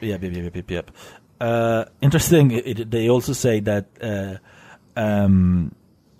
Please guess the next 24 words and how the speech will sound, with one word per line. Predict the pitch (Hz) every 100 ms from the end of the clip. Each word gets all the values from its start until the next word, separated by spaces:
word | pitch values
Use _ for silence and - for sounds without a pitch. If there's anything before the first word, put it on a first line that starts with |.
| -
it's | 123 -
a |
project | - 147 139 139 131 127
that | 123 117 110 -
got | 120 120
developers | 120 120 123 131 -
who |
have | 113 110
been | 123
influenced | 120 131 - 117 104 98 101
by | 107
the | 104
original, | 104 107 123 120 104 90 92 - - - -
and | 117 117 110 -
it's | 127 135
a |
result | 117 110 107 127 127
of | 110
joining | 113 120 120
everyone | 110 117 110
hot, | - 135 -
sp-, | - -
hot | 123 -
passion | 120 123 - 110 95